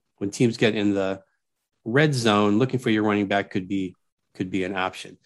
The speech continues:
J O K, like we said, obviously would not be a help. He's on I R. That means Anthony Walker will be working with last year's rotation of Mack Wilson, Malcolm Smith, Sione Takitaki. Uh, now, the good news for the Browns is that Wilson is having his best season as a pro.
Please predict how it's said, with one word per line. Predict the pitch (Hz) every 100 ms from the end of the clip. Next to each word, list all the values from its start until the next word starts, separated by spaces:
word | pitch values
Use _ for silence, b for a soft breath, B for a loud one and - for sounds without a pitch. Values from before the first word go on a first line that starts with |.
| _ -
J | 110
O | 104
K, | 131 131
like | 127 123
we |
said, | 120 131
obviously | 113 113 110 117
would | 104
not | 110 110 104
be |
a | 95
help. | - 117 - - _ _ -
He's | 110
on | 101 95
I | 92
R. | 95 101 101
That | 107
means | 113 101
Anthony | 117 127 151
Walker | 143 151 156 135 123
will | 127
be | 123
working | 120 127 123 113
with | 113
last | 113 120 -
year's | 110 101
rotation | 104 - 98 90 92 85
of | 92 90 90 _ _ _ -
Mack | 113 143
Wilson, | 127 127 123 110
Malcolm | 107 117
Smith, | 113 117 107
Sione | - - 110 104
Takitaki. | 101 98 98 98 90 - _ b b b b b _ _ _ _
Uh, | 110 101 92
now, | 113
the | 123
good | 151
news | 156 160 160 - - _ _
for | -
the | 127
Browns | 120 131 151 151
is | 123
that | 107
Wilson | 104 135 135 139
is | 120
having | 127 123
his | 127 110
best | 101 120
season | - 117 127 110
as | 107
a | 101
pro. | - 107 123 131